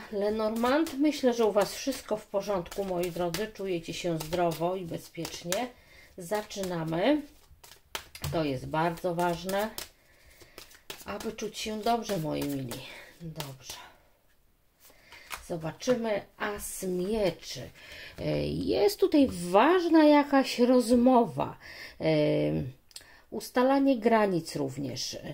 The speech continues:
Myślę, że możemy decydować o ważnych sprawach tego dnia. As Mieczy przecina pewne sprawy, mm,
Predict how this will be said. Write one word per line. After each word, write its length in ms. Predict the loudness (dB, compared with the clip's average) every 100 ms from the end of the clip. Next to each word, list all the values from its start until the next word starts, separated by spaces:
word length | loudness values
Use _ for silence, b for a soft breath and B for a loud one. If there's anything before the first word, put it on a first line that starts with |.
| -10
Myślę, 560 | 0 2 2 2 2 2
że 440 | 0 2 4 4 0 -6 -6
możemy 1300 | -4 -2 0 -2 -2 2 4 4 4 2 2 0 -2 -6 -10 -8 -10 -8
decydować 1120 | -6 -6 -8 -12 -2 -2 0 -2 0 0 -4
o 180 | -4 -4
ważnych 760 | -4 -4 -4 -4 -4 -4 -6 -8
sprawach 680 | -12 -4 -4 -4 -8 -12
tego 260 | -12 -8 -8
dnia. 480 | -8 -10 -6 -6 -6 B B B B B B B
As 420 | 0 2 2 2
Mieczy 400 | 4 6 4 4
przecina 880 | 0 0 0 0 -4 -4 -2 0 -2
pewne 460 | -2 -2 -2 -2 -4
sprawy, 680 | -6 -6 -4 0 -2 0 2
mm, 920 | 4 4 0 -4 -2 -2 0 -2 -4